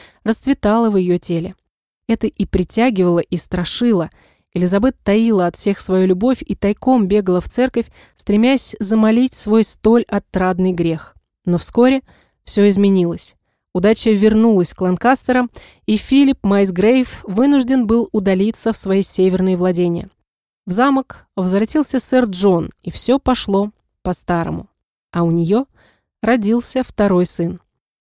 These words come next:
Война Росс все продолжалась. В это неспокойное время люди утешали себя, приговаривая: «Все переменится», и все действительно необратимо менялось. Лорд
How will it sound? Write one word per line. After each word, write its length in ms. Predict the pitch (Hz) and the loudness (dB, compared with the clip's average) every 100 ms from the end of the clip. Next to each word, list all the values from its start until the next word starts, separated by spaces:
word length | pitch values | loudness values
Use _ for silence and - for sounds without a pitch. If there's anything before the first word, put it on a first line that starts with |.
| _ _ _ | _ _ _
Война 320 | 175 190 202 214 | 0 2 4 4
Росс 300 | 294 - - | 2 0 -10
все 240 | - 233 | -2 -2
продолжалась. 800 | 220 196 196 196 202 170 - - _ _ | 0 0 0 2 0 0 -6 -16 _ _
В 80 | 170 | -4
это 180 | 196 202 | -2 0
неспокойное 760 | 196 196 - 208 220 190 180 170 | 0 0 -2 2 2 4 2 0
время 360 | 214 262 233 _ _ _ - | 0 0 -2 _ _ _ -2
люди 300 | 247 247 247 | 0 2 0
утешали 560 | 226 - 226 - 254 202 | -2 -2 -4 0 2 2
себя, 320 | - 190 202 | 0 0 0
приговаривая: 680 | - 180 185 220 247 208 208 | 0 -2 2 2 2 2 0
«Все 260 | - - 190 | -2 -4 0
переменится», 720 | 220 226 254 214 170 - 180 _ _ _ - | 2 4 4 2 0 -6 -14 _ _ _ -8
и 40 | |
все 200 | - 330 | -2 0
действительно 580 | 285 - 285 294 247 226 | 0 0 -2 0 2 2
необратимо 600 | 214 190 196 - 226 214 | 2 2 0 0 0 2
менялось. 640 | 208 220 208 175 - - _ _ - | 4 4 2 0 -6 -14 _ _ -2
Лорд 520 | 190 208 202 - | 2 4 2 -4